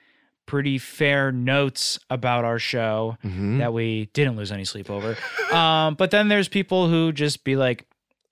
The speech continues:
Speaker 1: "Look at these two cucks trying to make money."
Speaker 2: <laughs>
Speaker 1: Um,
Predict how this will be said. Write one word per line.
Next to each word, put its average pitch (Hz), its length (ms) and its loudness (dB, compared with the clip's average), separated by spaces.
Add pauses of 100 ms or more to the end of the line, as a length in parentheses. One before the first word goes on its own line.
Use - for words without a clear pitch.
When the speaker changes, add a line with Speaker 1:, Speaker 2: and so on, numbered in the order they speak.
Speaker 1:
"Look 143 180 2
at 147 60 2
these 135 180 2
two 135 200 0
cucks 123 360 -2
trying 123 200 -2
to 117 40 -2
make 113 160 2 (100)
money." 554 360 4
Speaker 2:
<laughs> - 540 2 (160)
Speaker 1:
Um, 143 640 2